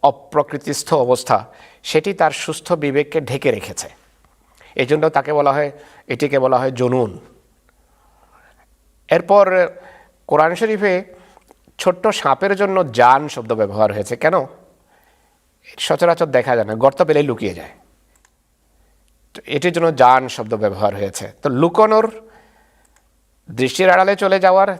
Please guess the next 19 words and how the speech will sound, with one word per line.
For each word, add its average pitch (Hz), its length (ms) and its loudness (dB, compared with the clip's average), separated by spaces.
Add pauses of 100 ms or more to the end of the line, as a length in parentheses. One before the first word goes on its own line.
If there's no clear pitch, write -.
(120)
দৃষ্টির 147 320 -4
আড়ালে 156 300 4
থাকার 170 440 0 (960)
অর্থ 139 260 2
আছে 131 300 2
যেই 120 160 0
শব্দের 120 340 0
ভিতর, 123 200 -2
তাকে 175 220 -2
বলা 175 160 0
হয় 165 120 -2
জি-, 139 500 -16
আহ, 117 720 0
জিন। 131 500 -4 (500)
মানে 120 160 0
এই 135 140 -4
শব্দ 151 280 -2
থেকে 151 240 -2
উদ্ভূত, 135 400 -2